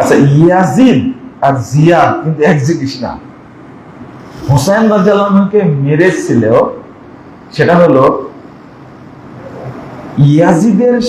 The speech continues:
সেনাপতি ওবায়দুল্লাহ ইবনে জিয়াদ। আমরা ইয়াজিদ আর জিয়াদ কি করে ফেলেছি? এক করে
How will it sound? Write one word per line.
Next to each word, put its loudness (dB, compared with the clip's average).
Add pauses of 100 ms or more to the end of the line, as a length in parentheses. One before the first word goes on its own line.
(120)
সেনাপতি -2 (1300)
ওবায়দুল্লাহ 4
ইবনে -2 (440)
জিয়াদ। 2 (1000)
আমরা 2 (220)
ইয়াজিদ 2 (100)
আর 0 (120)
জিয়াদ 2
কি -4
করে 2
ফেলেছি? 0 (680)
এক -4 (120)
করে 2